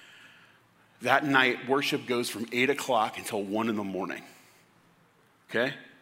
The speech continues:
It was awesome. I started getting confident. I was like, "Yeah, they picked the right guy."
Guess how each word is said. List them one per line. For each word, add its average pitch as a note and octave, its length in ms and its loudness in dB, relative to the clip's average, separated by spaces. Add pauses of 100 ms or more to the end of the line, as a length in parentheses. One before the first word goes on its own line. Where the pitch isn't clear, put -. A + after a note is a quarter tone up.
(1080)
It B2+ 60 -6
was A2 200 -6
awesome. - 460 -6 (1300)
I - 100 -8
started C3+ 280 -2
getting - 200 -10
confident. - 680 -8 (1400)
I C#3+ 40 -4
was C3 140 -2
like, A#2 200 -2 (680)
"Yeah, - 340 4
they G#3 100 6
picked A3+ 280 0
the G#3+ 80 6
right C#3+ 320 2
guy." A#3+ 260 4